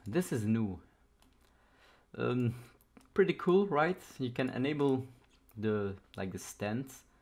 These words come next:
and the signs, and you can also change, like, this texture, like the fourteen here.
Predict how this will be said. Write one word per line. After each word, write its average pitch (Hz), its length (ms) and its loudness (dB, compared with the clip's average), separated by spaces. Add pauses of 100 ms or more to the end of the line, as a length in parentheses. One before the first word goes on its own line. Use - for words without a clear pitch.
(580)
and 143 180 -6
the 135 60 -2
signs, - 1120 -6 (200)
and 131 120 -2
you 127 40 -2
can 117 120 -2
also 107 180 -4
change, 98 420 -8
like, - 260 -12 (840)
this 107 280 -6
texture, 107 420 -6
like 98 260 -2
the 95 60 -6
fourteen 107 600 -4
here. 117 260 -6